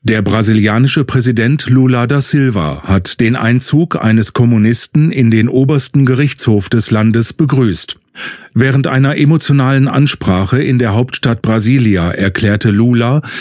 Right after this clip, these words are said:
er sei glücklich, dass es gelungen sei, mit der Ernennung von Justizminister Flávio Dino zum ersten Mal in der Geschichte des Landes einen Kommunisten am obersten Gerichtshof zu platzieren.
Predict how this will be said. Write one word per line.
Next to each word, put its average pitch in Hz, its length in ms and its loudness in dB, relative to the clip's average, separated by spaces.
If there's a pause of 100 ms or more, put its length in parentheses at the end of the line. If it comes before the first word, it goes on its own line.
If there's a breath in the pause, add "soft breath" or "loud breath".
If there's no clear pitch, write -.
(200 loud breath)
er 127 120 0
sei 139 220 -2
glücklich, 135 580 -2
dass 85 240 -2
es 95 200 0
gelungen 131 420 0
sei, 139 320 0 (320 loud breath)
mit 127 320 0
der 123 180 -2
Ernennung 113 500 2
von 123 300 0
Justizminister 135 880 0
Flávio 139 520 2
Dino 123 500 2
zum 95 300 0
ersten 135 440 0
Mal 117 300 0
in 131 160 2
der 120 120 0
Geschichte 123 460 -2
des 117 220 0
Landes 123 440 2 (300 loud breath)
einen 143 340 2
Kommunisten 135 760 0
am 90 220 0
obersten 131 640 0
Gerichtshof 127 680 0
zu 117 160 0
platzieren. 104 680 0